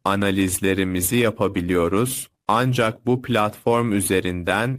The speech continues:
işlem yapma imkanı sunmuyor. Bu uzman danışman,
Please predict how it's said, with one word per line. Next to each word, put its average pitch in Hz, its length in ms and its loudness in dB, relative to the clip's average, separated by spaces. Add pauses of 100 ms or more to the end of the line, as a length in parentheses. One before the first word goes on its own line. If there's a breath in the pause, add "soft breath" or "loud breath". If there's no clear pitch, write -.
işlem 98 480 -2
yapma 92 440 0
imkanı 92 600 -2
sunmuyor. 90 960 -2 (1400)
Bu 110 300 2
uzman 120 480 0
danışman, 92 680 -2